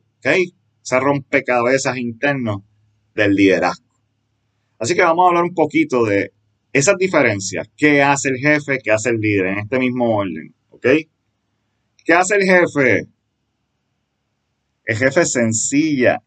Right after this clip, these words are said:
y llanamente lee la visión en la pared.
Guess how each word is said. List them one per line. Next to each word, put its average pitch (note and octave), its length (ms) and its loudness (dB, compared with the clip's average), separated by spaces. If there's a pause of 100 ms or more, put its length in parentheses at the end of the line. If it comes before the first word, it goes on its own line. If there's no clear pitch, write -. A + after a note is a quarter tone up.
(140)
y A2 280 -6 (120)
llanamente B2 920 0 (1700)
lee A#2 400 4
la C3+ 160 4
visión B2+ 500 -2
en A2+ 140 0
la F#2+ 160 2
pared. E2 380 0